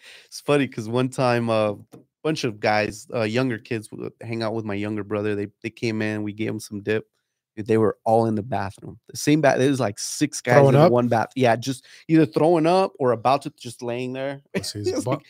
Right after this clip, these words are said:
Speaker 2: bunch of Cristobals over there.
Speaker 1: Yeah. <laughs> But,
Speaker 2: <laughs>
Speaker 1: but that's the thing, 'cause they were swallowing it, man.
Speaker 2: Oh, no.
Speaker 1: Yeah, you're swallowing it, and you're just, it's like,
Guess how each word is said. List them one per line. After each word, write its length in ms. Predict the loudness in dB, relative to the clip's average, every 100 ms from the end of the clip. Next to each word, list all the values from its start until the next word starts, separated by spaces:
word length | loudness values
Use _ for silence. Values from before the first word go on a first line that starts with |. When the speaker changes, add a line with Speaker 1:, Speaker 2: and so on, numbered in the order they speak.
| -8
Speaker 2:
bunch 200 | -6 -4
of 60 | -4
Cristobals 640 | -6 -4 -4 -4 -4 -6
over 300 | -8 -10 0
there. 140 | 6 6 6 6 6 6 6
Speaker 1:
Yeah. 140 | 6 4 -4 -4 -4
<laughs> 400 | -8 -14 -10 2
But, 140 | 4 6
Speaker 2:
<laughs> 560 | 6 4 4 4 4
Speaker 1:
but 80 | 4
that's 200 | 4 4
the 100 | 0 -2
thing, 240 | -2 -2
'cause 160 | -2 -2
they 60 |
were 180 | 0 -2
swallowing 720 | -4 -8 -6 -6 -6 -8 -10
it, 100 | -14 _
man. 120 | -16 -4
Speaker 2:
Oh, 760 | 0 2 4 6 8 8 6
no. 520 | 2 -4 -4 -4 -6 -4
Speaker 1:
Yeah, 140 | -2
you're 180 | -2 -4
swallowing 720 | -8 -6 0 0 0 -2 -2
it, 160 | -6 -6
and 160 | -6 -4
you're 200 | -6 -8
just, 180 | -12
it's 320 | -14 -14 -14 -14
like, 140 | -16